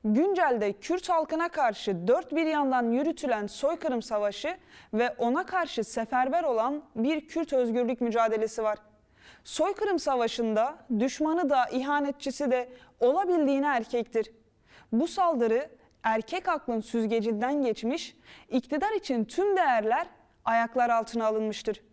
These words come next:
İktidar için pazarlanmayacak hiçbir değer yoktur bu akla göre. Bunun karşısındaysa kadın kurtuluş ideolojisiyle seferber olan bir mücadele.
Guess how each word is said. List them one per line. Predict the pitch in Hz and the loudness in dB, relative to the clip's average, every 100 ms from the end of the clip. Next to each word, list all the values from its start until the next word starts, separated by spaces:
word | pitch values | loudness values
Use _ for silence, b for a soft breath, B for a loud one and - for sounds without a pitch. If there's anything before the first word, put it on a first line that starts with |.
| _ B B B B | _ B B B B
İktidar | 277 - 381 415 | -2 0 0 2
için | 392 - 226 | 0 -2 -4
pazarlanmayacak | 202 240 240 277 294 330 349 277 226 214 202 | -2 0 2 2 2 0 2 2 2 0 -4
hiçbir | - 277 - 320 359 254 | -2 -4 -2 0 2 2
değer | 254 285 | 2 2
yoktur | 247 247 - 233 214 | 2 2 0 -2 2
bu | |
akla | 226 220 233 | 0 2 0
göre. | 214 214 208 - _ _ b b b | 0 0 -2 -8 _ _ b b b
Bunun | 226 311 403 | 2 2 0
karşısındaysa | 359 302 294 - 330 392 381 - 185 170 b b b | 0 -2 -4 -4 -2 -2 -2 -4 -4 -6 b b b
kadın | 277 254 392 415 | 0 2 2 0
kurtuluş | 320 294 320 392 - | -2 -2 0 -2 -2
ideolojisiyle | 302 262 269 247 240 - 233 247 | 0 2 2 0 -2 -2 -2 -2
seferber | 302 247 233 254 262 302 | -2 -4 -2 0 0 2
olan | 294 247 285 | 2 2 2
bir | 254 | 0
mücadele. | 240 220 226 214 214 214 | 0 0 2 2 2 -2